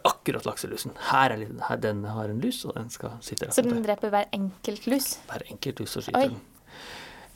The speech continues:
Speaker 2: Den må jo skyte veldig mye da, hvis det er mange lus.
Speaker 1: Den skyter masse. Og så er det jo, det, lus er jo en, fungerer, eh, eksponentielt, så hvis det er to, så blir det ofte fire, og så blir det
Speaker 2: Mhm.
Speaker 1: åtte. Og så hvis du da klarer å redusere mengden drastisk ned, så klarer ikke de lusene å spre seg
Speaker 2: Nei.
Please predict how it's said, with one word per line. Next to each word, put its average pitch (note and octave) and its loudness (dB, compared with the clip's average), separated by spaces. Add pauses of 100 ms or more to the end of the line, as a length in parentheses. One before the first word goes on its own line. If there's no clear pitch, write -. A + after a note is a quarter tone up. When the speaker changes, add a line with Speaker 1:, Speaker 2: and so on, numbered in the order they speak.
(140)
Speaker 2:
Den A#3 4
må A#3 4
jo A#3 4
skyte G#3+ 0
veldig F#3+ 0
mye G3 0
da, D#4 8
hvis A#3 2
det - 0
er A3 0
mange G3 -2
lus. C4 -2 (100)
Speaker 1:
Den C#3 2
skyter A#2+ -2
masse. B2+ 4 (160)
Og C#3 6
så C#3 10
er B2+ 6
det C#3 8
jo, C3+ 8 (100)
det, B2+ 2 (260)
lus A#2+ 0
er A#2 4
jo G#2 2
en, A#2+ -4 (260)
fungerer, G#2+ 0
eh, C3 -4 (180)
eksponentielt, C3 2
så - -2
hvis A#2 -2
det A2+ 0
er - -12
to, C#3+ 2
så A#2+ -4
blir A2 -2
det A2+ -4
ofte - -12
fire, A2 -2
og C4+ 0
så C#4 4
blir B3 4
det - 0
Speaker 2:
Mhm. - -4
Speaker 1:
åtte. - -6 (460)
Og - -6
så - -4
hvis A2 -4
du - -8
da A2+ 2 (100)
klarer A2+ 2
å B2 -4 (440)
redusere A#2 0
mengden A2+ 0 (460)
drastisk - 2
ned, D#3 4
så B2 -2
klarer A2 2
ikke G#2 -4
de G#2 0
lusene G2+ -4
å - -2
spre - -2
seg C#3 4 (120)
Speaker 2:
Nei. C4+ 2